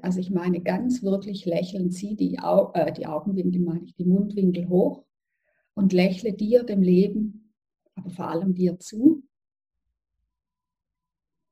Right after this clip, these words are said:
Spüre, wie großartig es ist, dass du jetzt in dem Moment gerade lebst.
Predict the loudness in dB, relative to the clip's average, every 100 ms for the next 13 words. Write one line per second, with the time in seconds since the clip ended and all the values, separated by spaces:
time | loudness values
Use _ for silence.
0 | _ _ _ _ _ _ _ _ _ _
1 | _ _ _ _ _ -18 -8 4 6 6
2 | 4 2 -4 -2 2 4 4 -2 -8 -10
3 | -12 -10 -6 -6 -4 0 2 2 0 -4
4 | 0 2 2 2 -2 -6 -4 -4 -2 -2
5 | -2 -4 -12 -14